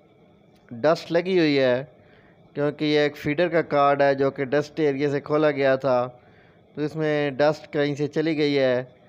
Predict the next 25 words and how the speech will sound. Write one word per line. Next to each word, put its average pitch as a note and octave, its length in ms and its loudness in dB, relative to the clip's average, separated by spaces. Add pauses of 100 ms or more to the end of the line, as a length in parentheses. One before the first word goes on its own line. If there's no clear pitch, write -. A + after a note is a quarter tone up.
(540)
तो C#3+ 60 -8
ये C#3 60 0
अभी C#3+ 220 0
हम D3 180 0
इसके D3 260 -4
stud D3 360 -2
bolt D3 300 0
भी C#3+ 100 -4
खोलेंगे D3 540 -2
जो C3+ 140 0
ये C#3 180 2
लगे C3+ 260 0
हुए C3+ 180 0
हैं C3 140 -2
चार। B2 500 0 (1300)
सबसे D3 240 -4
पहले C#3 300 -2
इसका C3+ 240 -2
fuse D3+ 320 -2
open D3 280 -2
करेंगे C3+ 600 -2
जो B2+ 160 0
कि C3 180 -4
अभी B2+ 200 -2
कन-, B2+ 260 -8